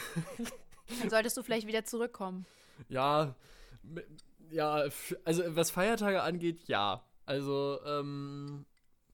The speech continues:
Speaker 1: das ist, das ist gar nicht gut in Berlin. Da steht Berlin sehr schlecht da. Ich glaube irgendwie, äh, also wir haben, haben wir da nicht schon mal drüber geredet? Egal. Also Berlin steht ziemlich schlecht da, Niedersachsen steht bisschen besser da, aber auch nicht so super gut. Und am besten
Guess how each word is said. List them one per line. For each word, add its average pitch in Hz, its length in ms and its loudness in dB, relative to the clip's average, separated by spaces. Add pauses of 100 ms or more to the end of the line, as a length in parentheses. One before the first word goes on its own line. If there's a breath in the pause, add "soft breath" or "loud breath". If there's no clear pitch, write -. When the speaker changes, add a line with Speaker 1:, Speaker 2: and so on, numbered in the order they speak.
(640)
Speaker 1:
das 143 220 -2
ist, - 340 -6
das 139 160 0
ist 160 220 -8
gar 120 180 0
nicht 127 220 -4
gut 131 160 -8
in 120 140 -8
Berlin. 120 340 -4
Da 123 100 -4
steht 135 240 -10
Berlin 135 320 -6
sehr 135 160 -2
schlecht 127 320 -6
da. 123 140 2
Ich 123 100 -4
glaube 127 280 -4
irgendwie, 127 440 -4
äh, 117 960 -4
also 120 220 -10
wir 117 80 -6
haben, 123 120 -8 (160)
haben - 140 -10
wir 135 80 -4
da 123 80 -4
nicht 123 140 -6
schon 139 100 -6
mal 143 60 -6
drüber 135 220 -8
geredet? 123 360 -10
Egal. 110 420 -4
Also 117 200 -6
Berlin 139 320 -4
steht 139 260 -6
ziemlich 202 400 -4
schlecht - 380 -6
da, 175 120 0
Niedersachsen 151 540 -4
steht - 320 -10
bisschen 185 380 -2
besser 175 260 -2
da, 151 160 -4
aber 143 260 -4
auch 170 200 -2
nicht 190 180 -8
so 160 80 -8
super 170 320 -6
gut. 165 220 -6
Und 131 120 -10
am 123 160 -8
besten 139 600 -8